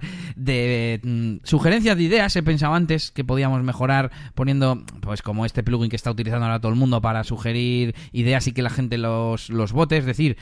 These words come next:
los temas que tenemos, tenerlos en lugar de en privado, en público y que la gente los vote.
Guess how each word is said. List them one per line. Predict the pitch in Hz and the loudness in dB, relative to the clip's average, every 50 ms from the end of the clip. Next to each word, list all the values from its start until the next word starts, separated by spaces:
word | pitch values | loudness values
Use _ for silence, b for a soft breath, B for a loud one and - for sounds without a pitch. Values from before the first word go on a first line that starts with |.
| B B B B | B B B B
los | 113 113 113 107 - | -2 -2 -2 0 0
temas | - 143 139 143 139 | 0 0 2 0 0
que | - 147 | 0 0
tenemos, | 139 143 143 151 160 185 180 - | 2 2 2 2 2 2 0 0
tenerlos | 139 135 139 143 143 117 | 0 0 2 2 0 0
en | 117 113 110 | 0 0 0
lugar | 110 113 120 123 | 0 0 0 2
de | 123 | 2
en | 120 117 | 2 2
privado, | 120 120 120 127 127 123 | 2 2 2 2 4 2
en | 127 123 | 2 2
público | 135 156 160 180 202 202 | 2 2 2 2 2 2
y | 170 139 | 0 0
que | 120 | -2
la | 113 104 | -4 -4
gente | - 127 117 117 113 | -4 -4 -4 -4 -4
los | 117 110 110 110 | -4 -4 -4 -4
vote. | 117 131 170 180 156 165 156 165 | -2 0 0 0 2 0 0 0